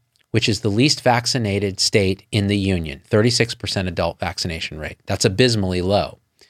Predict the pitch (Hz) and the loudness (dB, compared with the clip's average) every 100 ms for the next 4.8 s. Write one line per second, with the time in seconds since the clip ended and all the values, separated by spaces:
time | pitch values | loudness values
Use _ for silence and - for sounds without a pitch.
0 | _ _ _ _ _ _ _ _ _ _ | _ _ _ _ _ _ _ _ _ _
1 | 135 127 123 - _ _ _ _ _ _ | 0 2 0 -4 _ _ _ _ _ _
2 | _ _ _ _ _ _ _ _ _ _ | _ _ _ _ _ _ _ _ _ _
3 | _ _ _ _ _ - - 190 214 185 | _ _ _ _ _ -6 4 6 8 4
4 | 151 135 131 123 - 143 160 165 | 0 -2 0 2 4 6 6 4